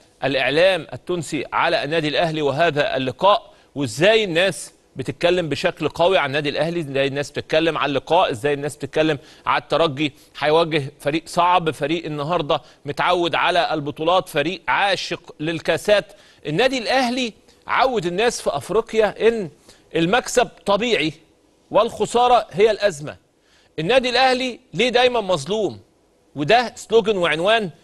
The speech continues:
أرجو الناس تحطه على السوشيال ميديا وجمهور النادي الأهلي يحفره كده في قلبه. ليه؟ النادي الأهلي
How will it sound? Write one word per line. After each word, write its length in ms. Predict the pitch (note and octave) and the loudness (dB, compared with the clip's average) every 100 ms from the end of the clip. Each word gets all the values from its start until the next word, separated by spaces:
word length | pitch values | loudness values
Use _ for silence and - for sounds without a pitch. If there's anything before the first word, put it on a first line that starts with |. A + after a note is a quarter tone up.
| _ _ | _ _
أرجو 220 | A3+ A#3 G3+ | 0 0 -2
الناس 240 | G3 A3 | -2 -2
تحطه 340 | E3+ F#3+ A3 | -2 -2 0
على 80 | F#3 | 0
السوشيال 380 | D3+ G3+ - F3 | -2 -6 -4 -2
ميديا 340 | G3 G#3 G#3+ - - _ | -2 2 0 0 -14 _
وجمهور 380 | C#3+ D3 F3 G#3+ | -2 2 2 2
النادي 280 | G3+ G#3+ G3 | 4 2 4
الأهلي 460 | F#3+ A3 A3+ A3 - _ _ | 2 0 -4 -6 -10 _ _
يحفره 420 | C#3 - A3 A3 | -6 2 4 6
كده 400 | - A3+ A3+ F#3+ E3 | 6 4 4 0 -8
في 140 | - | -2
قلبه. 380 | E3 G3 C#3+ A2+ _ _ _ _ _ - | 0 0 -2 -10 _ _ _ _ _ -2
ليه؟ 500 | F#3+ B3 B3 - _ _ D3+ | 2 2 0 -8 _ _ -8
النادي 500 | D#3 G#3 G#3 G3 F#3 C3+ | -2 0 0 -4 -10 -10
الأهلي 560 | C#3 F#3 G3 F#3+ G3 | 0 2 0 -4 -12